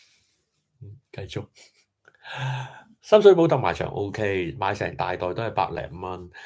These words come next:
誒，認同。不過特賣場啲嘢我又唔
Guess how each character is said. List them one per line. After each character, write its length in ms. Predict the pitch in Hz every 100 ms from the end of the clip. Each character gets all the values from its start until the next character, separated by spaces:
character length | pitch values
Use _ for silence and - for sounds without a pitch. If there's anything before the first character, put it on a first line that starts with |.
| - -
誒， 840 | 113 107 92 90 87 82 92 92 87
認 240 | 113 104
同。 440 | 92 87 71 - -
不 100 | -
過 220 | 185 117 -
特 80 |
賣 180 | 101 87
場 180 | 80 82
啲 200 | 113 117
嘢 40 | 87
我 100 | 87
又 100 |
唔 80 | 82